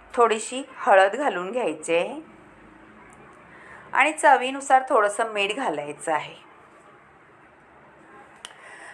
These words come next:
मीठ, हळ-, हळद ह्याच्यासाठी घालायची आहे, आपण काचऱ्या उकडतो त्याला छान चव येणार मिठाची आणि हळदीचाही छान कलर येतो आणि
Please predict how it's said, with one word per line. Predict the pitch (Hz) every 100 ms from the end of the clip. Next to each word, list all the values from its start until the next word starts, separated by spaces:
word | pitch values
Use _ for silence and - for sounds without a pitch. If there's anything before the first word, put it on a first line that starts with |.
| -
मीठ, | 254 320 381 339
हळ-, | 302 294 - - -
हळद | 226 247 240 - -
ह्याच्यासाठी | 202 226 285 302 330
घालायची | 349 240 202 202 - 247
आहे, | 214 214 151 - - - -
आपण | 214 294 294
काचऱ्या | 269 220 233 247
उकडतो | 247 214 - 220 220 214 135 - _ _ _ _ - - - _ -
त्याला | 262 311 311
छान | 302 277 285
चव | 285 240 233
येणार | 202 185 190 - -
मिठाची | 196 185 185 202 190 220 254 - -
आणि | 214 269
हळदीचाही | 285 226 196 220 - 262 294 -
छान | 262 170
कलर | 170 165 147 151
येतो | 151 151 135 147 - - _ _ _ - - - -
आणि | 262